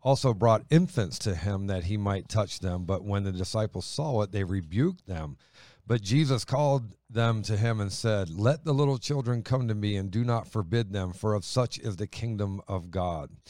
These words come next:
Assuredly, I say to you, whoever does not receive the kingdom of God as a little child will by no means enter it.'" And so we see the value of little children and the innocence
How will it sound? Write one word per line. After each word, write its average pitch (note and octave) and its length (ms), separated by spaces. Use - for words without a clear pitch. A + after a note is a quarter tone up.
Assuredly, G#2+ 520
I G2+ 100
say A2 240
to G2 40
you, G2+ 180
whoever G#2 300
does F#2+ 220
not G#2 220
receive G#2 340
the F#2+ 100
kingdom A2 360
of F2+ 140
God G#2 220
as F#2 140
a F#2+ 40
little F#2+ 180
child A#2+ 380
will F#2+ 120
by F#2 180
no G2+ 200
means F#2+ 380
enter F2+ 400
it.'" D#2 140
And G#2 100
so C3+ 100
we A#2+ 160
see C#3+ 200
the A#2+ 120
value A2+ 460
of G2+ 140
little A#2+ 180
children A2 500
and A2+ 140
the G#2 160
innocence B2+ 540